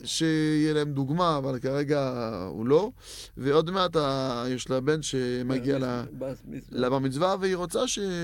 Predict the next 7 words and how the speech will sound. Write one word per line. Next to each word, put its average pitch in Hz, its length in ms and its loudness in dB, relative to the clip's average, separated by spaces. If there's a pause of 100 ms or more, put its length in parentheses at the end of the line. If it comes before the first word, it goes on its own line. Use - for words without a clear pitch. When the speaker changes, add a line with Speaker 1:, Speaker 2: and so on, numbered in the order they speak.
(960)
Speaker 1:
ש-, - 160 -6 (220)
שהאבא, 151 840 2
אבא 139 300 -2
יהיה 135 1040 0
כמו 139 180 -2
דוגמה. 143 280 0 (1700)
Speaker 2:
יפה. 139 120 -14